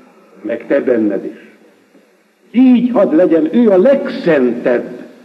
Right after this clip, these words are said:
az életünkben, de a szó szoros értelmében a legszentebb, az egész életet betöltő szentség bennünk. És valahogy így emeljük oda mi is a mi szívünket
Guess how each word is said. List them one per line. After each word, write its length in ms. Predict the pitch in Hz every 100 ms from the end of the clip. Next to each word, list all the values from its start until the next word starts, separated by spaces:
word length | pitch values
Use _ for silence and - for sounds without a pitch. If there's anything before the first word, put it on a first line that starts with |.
| _ _ _ _ _ _
az 240 | 139 127 -
életünkben, 760 | 170 160 131 - 110 101 127
de 80 | 131
a 40 | 113
szó 300 | - 269 196
szoros 260 | 185 160 135
értelmében 600 | 160 156 143 135 123 131
a 40 |
legszentebb, 840 | 147 196 - - 147 123 110 113 - - - -
az 160 | 170 165
egész 540 | 277 240 240 208 220 226
életet 580 | 233 208 170 175 156
betöltő 840 | 170 208 - 175 160 156 151 143 - - - -
szentség 960 | 190 233 208 170 - 151 135 113 - - - - - -
bennünk. 760 | 190 190 180 156 127 92 - - - - - _ _ _ _ _ _ _ _ -
És 140 | 160
valahogy 340 | 196 190 185
így 320 | 254 262 240 240
emeljük 600 | 220 196 185 170 160 160
oda 200 | 185 165
mi 120 | 214
is 160 | 196 170
a 100 | 165
mi 140 | 160
szívünket 680 | - 202 170 151 - 117 -